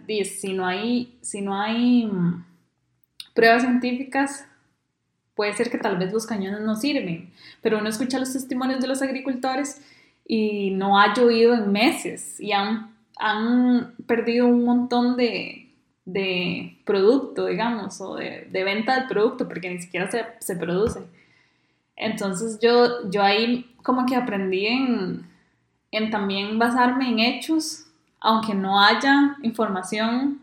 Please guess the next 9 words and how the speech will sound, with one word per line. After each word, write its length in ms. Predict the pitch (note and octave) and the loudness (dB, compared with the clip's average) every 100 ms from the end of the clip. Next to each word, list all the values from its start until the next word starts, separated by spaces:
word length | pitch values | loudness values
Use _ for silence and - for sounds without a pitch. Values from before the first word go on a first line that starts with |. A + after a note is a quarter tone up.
| - | -16
certera 840 | - G3+ - - A#3 B3 C#4+ - - _ _ _ _ | -6 -6 -2 0 2 2 -2 -6 -18 _ _ _ _
de 880 | - - G3+ G3 G3 F#3+ F#3 - F3 - | -20 -4 0 2 0 -2 -4 -6 -8 0
ciertas 1200 | G#3+ G#3+ - - - A#3+ A#3 - - - - - | 2 2 -6 -8 0 2 2 -2 -10 -14 -18 -20
cosas. 600 | - C4+ C4+ E3+ - - _ _ _ _ _ _ _ _ _ _ _ | -2 -2 0 -6 -8 -18 _ _ _ _ _ _ _ _ _ _ _
Y 120 | A3 | 0
me 100 | A3+ | 0
pareció 420 | A3 G#3 G3 G3 | 0 -4 -4 -6
súper, 500 | G3+ A#3 - G#3 F#3 | -6 -6 -4 -4 -4
súper 760 | - - F#3+ G3 F#3+ F#3 F#3 F3 | -4 -4 -2 -6 -4 -6 -8 -12